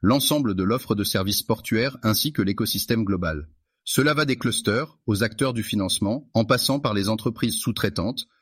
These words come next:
sans oublier les institutionnels. S'il est aujourd'hui impossible de déterminer de quoi sera constitué le trafic de Nantes-Saint-Nazaire Port demain,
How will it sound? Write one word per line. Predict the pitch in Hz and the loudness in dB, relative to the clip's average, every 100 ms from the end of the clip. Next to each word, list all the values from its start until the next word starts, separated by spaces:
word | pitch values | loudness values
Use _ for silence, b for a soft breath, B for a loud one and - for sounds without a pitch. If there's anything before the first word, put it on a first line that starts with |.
| - | -2
sans | - 131 120 | 0 2 2
oublier | 113 107 107 127 | 0 2 2 2
les | 104 | 0
institutionnels. | 107 - 104 90 - 90 71 73 - _ _ _ - - _ _ _ _ _ - | 0 -2 -4 -2 -2 -2 -2 -8 -16 _ _ _ -16 -16 _ _ _ _ _ -2
S'il | - 120 | 2 2
est | 131 | 4
aujourd'hui | 143 135 127 131 | 2 2 2 2
impossible | 117 127 117 143 110 90 | 2 2 2 2 2 0
de | 95 | 0
déterminer | 120 131 120 120 123 104 | 0 0 2 2 2 0
de | 87 | 0
quoi | 135 127 | 2 2
sera | - 104 | 2 0
constitué | 98 117 - 117 - 113 | 0 -2 -2 -4 0 0
le | 85 | 0
trafic | - 113 127 101 | 0 0 0 0
de | 95 | 2
Nantes-Saint-Nazaire | 110 113 - 104 98 95 92 | 2 0 0 2 2 0 -2
Port | - 107 90 | 0 -2 0
demain, | 87 92 139 170 | 0 0 0 -4